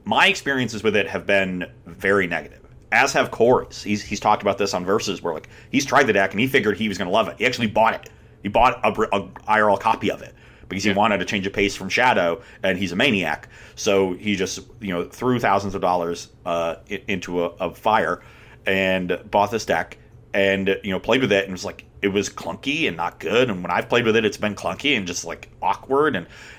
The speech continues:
Speaker 1: it, it doesn't seem like it has a huge advantage even in, like, the late game because of these decks all have Iteration and Lurrus and shit. So, like,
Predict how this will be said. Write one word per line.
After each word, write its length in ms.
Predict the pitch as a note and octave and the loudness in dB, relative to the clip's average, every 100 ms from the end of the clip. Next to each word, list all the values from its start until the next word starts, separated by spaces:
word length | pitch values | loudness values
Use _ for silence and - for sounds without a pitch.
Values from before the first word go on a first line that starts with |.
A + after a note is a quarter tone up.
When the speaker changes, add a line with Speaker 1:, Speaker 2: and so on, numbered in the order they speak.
| - - | -8 -4
Speaker 1:
it, 140 | A2+ | -2
it 100 | A2+ | 0
doesn't 360 | C3+ B2+ D3+ C#3 | 2 0 0 -6
seem 200 | - C3+ | -4 -2
like 200 | C3 B2+ | -2 -2
it 60 | B2 | 0
has 180 | A#2 A#2 | 0 2
a 140 | G#2+ - | 0 0
huge 500 | - - A2+ A2+ B2+ | -18 -2 2 2 2
advantage 500 | G2+ F2+ G2 A#2 G#2+ | -2 -4 -2 -2 -2
even 240 | G#2 G#2+ | -2 -2
in, 80 | G2 | -2
like, 240 | G2 F#2+ | -2 -4
the 100 | - | -6
late 220 | F2 F2+ - | -4 -6 -4
game 260 | A#2 C3+ | -4 -2
because 320 | B2+ - F2+ | -6 -2 -2
of 200 | G2 G2 | -2 -4
these 200 | G2+ F#2 | -8 -6
decks 200 | F#2+ F2+ | -4 -4
all 160 | F#2+ F2+ | 0 0
have 120 | F#2+ | -2
Iteration 400 | - E2 F#2+ G2 | -4 -2 -2 -2
and 80 | A2 | -6
Lurrus 380 | E2 E2 G#2+ - | -6 -2 -2 -4
and 100 | G#2 | -6
shit. 260 | B2 B2+ B2 | -2 -2 -2
So, 220 | G2 F#2+ | -2 0
like, 200 | E2+ | -2